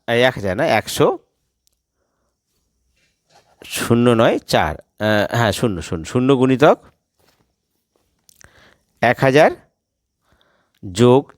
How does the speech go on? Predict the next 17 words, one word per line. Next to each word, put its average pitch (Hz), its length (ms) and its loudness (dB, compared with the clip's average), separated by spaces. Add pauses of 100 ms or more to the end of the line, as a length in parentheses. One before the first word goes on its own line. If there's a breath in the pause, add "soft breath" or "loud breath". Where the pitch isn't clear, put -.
চার 120 240 2 (140)
গুণিতক 120 460 -2 (240)
একশো - 320 -2 (1200)
যোগ 117 240 4 (280)
শূন্য 117 280 -4 (140)
গুণিতক 110 460 0 (560)
এক, 190 100 0 (320)
দশ 120 220 2 (480)
যোগ 104 280 -2 (200)
তিন 104 140 -4 (100)
গুণিতক 107 380 0 (300)
এক। - 80 -12 (920 soft breath)
তাহলে 104 180 0 (120)
একক, 139 340 0 (380)
দশক, 120 380 -2 (320)
শতক, 127 460 0 (420)
হাজার। 69 340 -6